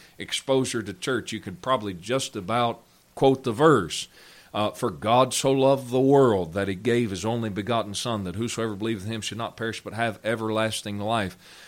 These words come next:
Well, see, a lot of people believe that Jesus Christ came to this earth and bled and died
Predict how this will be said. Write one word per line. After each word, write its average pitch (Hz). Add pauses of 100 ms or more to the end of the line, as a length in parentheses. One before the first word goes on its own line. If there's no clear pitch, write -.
(200)
Well, 127
see, 175
a 143
lot 151
of -
people 151
believe 120
that 92
Jesus 113
Christ 127
came 139
to 113
this 123
earth 117
and 87
bled 113
and 95
died 110